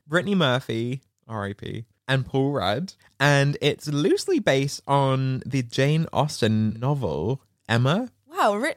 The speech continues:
Speaker 2: Jane Austen really did good.
Speaker 1: Yeah.
Speaker 2: So many people base their stuff off her work.
Speaker 1: How did Jane Austen know about Cher's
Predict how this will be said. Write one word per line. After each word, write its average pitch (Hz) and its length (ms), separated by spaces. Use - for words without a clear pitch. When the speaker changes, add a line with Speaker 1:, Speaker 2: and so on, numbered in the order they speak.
Speaker 2:
Jane 381 240
Austen 208 400
really 208 400
did 220 220
good. 208 420
Speaker 1:
Yeah. 135 540
Speaker 2:
So 254 120
many 269 200
people 247 320
base 196 400
their 190 180
stuff 190 460
off 190 160
her 185 200
work. 190 540
Speaker 1:
How 240 180
did 359 160
Jane 226 260
Austen 165 420
know 147 340
about 139 680
Cher's 151 760